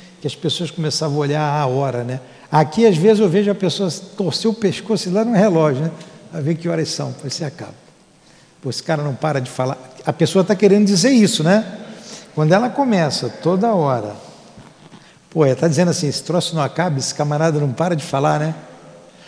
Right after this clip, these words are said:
Quando torce o pescoço pro, pro, é, pro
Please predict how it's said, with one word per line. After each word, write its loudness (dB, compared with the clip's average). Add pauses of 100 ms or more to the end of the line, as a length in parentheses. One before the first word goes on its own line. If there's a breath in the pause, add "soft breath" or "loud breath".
(240 loud breath)
Quando 4
torce 0
o 0
pescoço 2
pro, -2
pro, -4
é, -8 (140)
pro -4